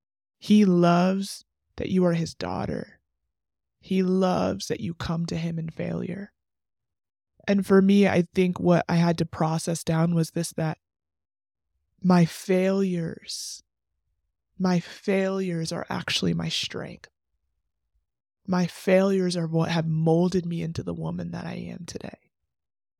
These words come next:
I shouldn't shy away. I shouldn't try to hide them because I'm feeling inadequate. What I should really do is step into the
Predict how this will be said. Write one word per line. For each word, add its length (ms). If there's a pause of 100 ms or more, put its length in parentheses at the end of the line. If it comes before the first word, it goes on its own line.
(260)
I 80
shouldn't 360
shy 380
away. 600 (340)
I 60
shouldn't 300
try 200
to 60
hide 540
them 380 (260)
because 200
I'm 140
feeling 420
inadequate. 600 (180)
What 140
I 80
should 200
really 380
do 240
is 140
step 400
into 180
the 160